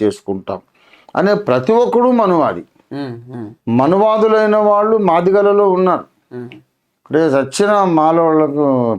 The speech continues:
Speaker 1: పిల్లని ఇవ్వద్దురా, మాలోళ్ళ పిల్లని చేసుకోవద్దురా" అనుకునే మాదిగలు ఉన్నారు.
Speaker 2: ఉమ్.
Speaker 1: ఆ మాదిగలు కూడా మనువాదులే.
Speaker 2: ఉమ్.
Speaker 1: అలాగే మాల సోదరుల్లో ఉన్నారు.
Speaker 2: ఉమ్.
Speaker 1: ఆ, సచ్చినా సరే మనం మాదిగోళ్ళ పిల్లని తెచ్చుకోవద్దు మన ఇంటికి,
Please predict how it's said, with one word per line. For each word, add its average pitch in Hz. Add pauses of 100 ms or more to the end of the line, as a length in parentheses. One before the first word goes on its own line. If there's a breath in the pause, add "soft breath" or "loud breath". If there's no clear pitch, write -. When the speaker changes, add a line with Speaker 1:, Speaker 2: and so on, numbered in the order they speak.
Speaker 1:
పిల్లని 135
ఇవ్వద్దురా, 127 (580)
మాలోళ్ళ 139
పిల్లని 127
చేసుకోవద్దురా" 120
అనుకునే 226
మాదిగలు 214
ఉన్నారు. 202 (320)
Speaker 2:
ఉమ్. 127 (600)
Speaker 1:
ఆ 170
మాదిగలు 190
కూడా 208
మనువాదులే. 170 (260)
Speaker 2:
ఉమ్. 123 (200)
Speaker 1:
అలాగే 208
మాల 180
సోదరుల్లో 202
ఉన్నారు. 139
Speaker 2:
ఉమ్. 120 (160)
Speaker 1:
ఆ, 170
సచ్చినా 202
సరే 196
మనం 175 (600)
మాదిగోళ్ళ 165
పిల్లని 156
తెచ్చుకోవద్దు 139
మన 143
ఇంటికి, 131